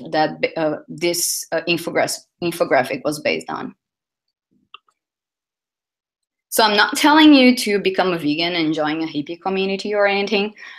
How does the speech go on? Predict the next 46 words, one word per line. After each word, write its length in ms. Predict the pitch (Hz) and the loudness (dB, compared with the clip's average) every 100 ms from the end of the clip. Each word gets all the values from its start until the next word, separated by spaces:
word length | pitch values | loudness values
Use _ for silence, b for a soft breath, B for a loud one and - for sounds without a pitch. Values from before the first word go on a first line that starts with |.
| - | 0
I'm 160 | 185 | 2
just 200 | 202 226 | 4 4
saying, 480 | 269 262 262 254 - _ - | 4 6 6 4 -2 _ -2
uh, 120 | 202 - | 0 4
you 160 | 214 | 4
become 340 | 208 202 202 196 | 4 2 2 2
aware 420 | 165 151 151 - | 4 4 4 4
of 140 | 175 | 0
the 80 | - | 0
facts 600 | 147 147 156 156 - - - - | -2 0 0 0 -2 -2 -4 -2
and 160 | 180 | 0
maybe 440 | 175 185 220 - _ _ _ _ - | 2 2 0 -6 _ _ _ _ -4
think 260 | 254 320 | -2 -2
about 280 | 269 208 - | 0 -2 -2
consuming 420 | 180 - 190 165 | -10 -8 -8 -6
less 360 | 143 135 147 - | -4 -4 -4 -10
meat. 360 | 123 - - _ b b b b _ - | -12 -12 -16 _ b b b b _ 2
There 140 | 214 | 2
are 60 | 208 | 2
ton 280 | 226 240 | 0 0
of, 180 | 277 254 | -2 -2
tons 240 | - 247 285 | 2 2 2
of 160 | 285 | -2
people 260 | 214 214 196 | -2 0 2
going 260 | 175 175 | 2 0
to 140 | 180 170 | -2 -4
meatless 520 | 165 180 175 170 - | -2 0 0 0 0
Mondays, 460 | 160 165 160 160 - | -2 -2 -2 -4 -6
for 120 | 160 | -4
instance, 460 | 156 160 156 151 | -4 -6 -6 -6
or 140 | - 165 | -4 0
allowing 440 | 165 165 165 160 | 4 4 4 2
meat 160 | 165 - | 0 0
only 280 | 165 165 165 | -2 0 0
on 160 | 160 | 2
weekends. 680 | 151 151 240 262 330 - - B B B B _ | 0 0 4 4 4 0 -8 B B B B _
Uh, 300 | 170 170 170 185 | 4 6 4 4
no 60 | 233 | 4
matter 260 | 277 302 | 6 4
how 220 | - 175 | 4 4
you 160 | 190 175 | 4 4
do 140 | 160 | 2
it, 160 | 151 - | -2 -2
just 240 | 170 165 | -4 -2
be 80 | 196 | -4
mindful 520 | 180 175 165 - 165 | 0 0 0 -6 -12